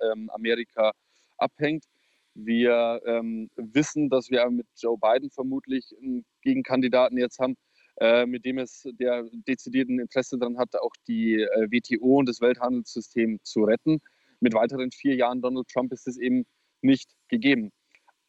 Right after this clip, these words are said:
Allerdings haben auch, äh, da ist auch die E U versäumt, ähm, auf berechtigte Kritik der U S A einzugehen und, ähm, beispielsweise China, ähm, für das Vorgehen,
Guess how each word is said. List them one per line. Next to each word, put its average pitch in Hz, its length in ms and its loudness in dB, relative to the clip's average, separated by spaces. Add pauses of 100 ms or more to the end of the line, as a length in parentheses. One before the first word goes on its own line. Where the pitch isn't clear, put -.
Allerdings 120 640 -2
haben 123 300 -4
auch, 139 400 0
äh, 135 360 0
da 131 120 -4 (100)
ist 127 160 -8
auch 127 120 -4
die 127 180 -2
E - 20 -4
U 135 100 -4
versäumt, 131 720 -2 (120)
ähm, 131 380 4
auf 131 160 0 (120)
berechtigte 139 640 0
Kritik - 420 -2
der 139 140 2
U 143 120 4
S 127 140 0
A 113 160 4
einzugehen 147 760 -4 (480)
und, 139 600 2
ähm, 135 460 0
beispielsweise 131 840 -2 (180)
China, 147 640 -2
ähm, 135 220 0
für 139 480 4
das 127 220 -4
Vorgehen, 135 640 2